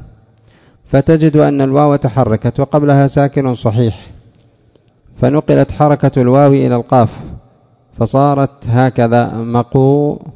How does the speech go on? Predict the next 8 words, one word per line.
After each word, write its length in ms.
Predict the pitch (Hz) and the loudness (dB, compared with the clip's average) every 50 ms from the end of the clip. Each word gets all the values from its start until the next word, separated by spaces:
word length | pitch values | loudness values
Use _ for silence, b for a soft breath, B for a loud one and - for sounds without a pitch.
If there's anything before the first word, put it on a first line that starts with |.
| - - _ _ _ _ _ b b b b b b b _ - | -20 -20 _ _ _ _ _ b b b b b b b _ -4
مقول، 1300 | 110 110 - - 135 135 139 139 139 139 139 139 139 139 139 139 139 139 139 139 131 117 104 98 - - - 107 - - - - - _ _ _ _ _ _ _ _ _ _ _ _ _ _ _ _ _ _ _ _ _ _ _ _ _ _ _ | -2 -2 -2 0 0 0 2 2 0 0 0 0 0 0 0 0 0 0 0 0 0 -2 -2 -6 -8 -12 -18 -20 -20 -20 -20 -20 -20 _ _ _ _ _ _ _ _ _ _ _ _ _ _ _ _ _ _ _ _ _ _ _ _ _ _ _
يعني 200 | - 104 107 107 | -6 -2 0 0
واو 400 | 110 123 139 151 156 143 120 110 | 2 2 2 2 2 0 -2 -2
وبعدها 380 | 110 117 113 110 117 113 117 | 0 0 0 2 2 2 2
واو 300 | 117 127 143 143 131 127 | 2 2 2 0 0 0
أيضا، 340 | 123 120 107 104 101 98 95 95 92 - - _ _ _ _ b b b b b b b - | 0 0 0 -2 -4 -6 -8 -12 -18 -20 -20 _ _ _ _ b b b b b b b -4
فالتقى 440 | - 131 135 - 170 151 - 165 151 | -2 -2 0 0 0 0 2 2 2
ساكنان، 600 | - - 151 143 147 - 139 139 139 113 104 101 | 2 2 0 0 2 0 0 2 0 0 -2 -6